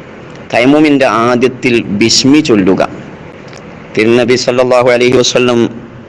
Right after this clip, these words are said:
പറഞ്ഞതായി കാണാം, "കുല്ലു അംരിൻ ദിബാലിൻ ലാ യുബ്ദഉ ഫീഹി ബി ബിസ്മില്ലാഹിർ റഹ്മാനിർ റഹീം ഫഹുവ അബ്തർ."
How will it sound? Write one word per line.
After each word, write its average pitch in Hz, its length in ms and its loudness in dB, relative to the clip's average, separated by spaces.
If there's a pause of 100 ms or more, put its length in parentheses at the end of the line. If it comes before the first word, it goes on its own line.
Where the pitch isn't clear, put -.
(520)
പറഞ്ഞതായി 120 560 2
കാണാം, 113 240 0
"കുല്ലു 117 340 2
അംരിൻ 120 480 4
ദിബാലിൻ 113 760 2
ലാ 104 220 2
യുബ്ദഉ 113 580 2
ഫീഹി 110 360 2
ബി 107 120 2
ബിസ്മില്ലാഹിർ 110 840 0
റഹ്മാനിർ 110 640 2
റഹീം 127 480 0 (560)
ഫഹുവ 120 280 2
അബ്തർ." 110 540 0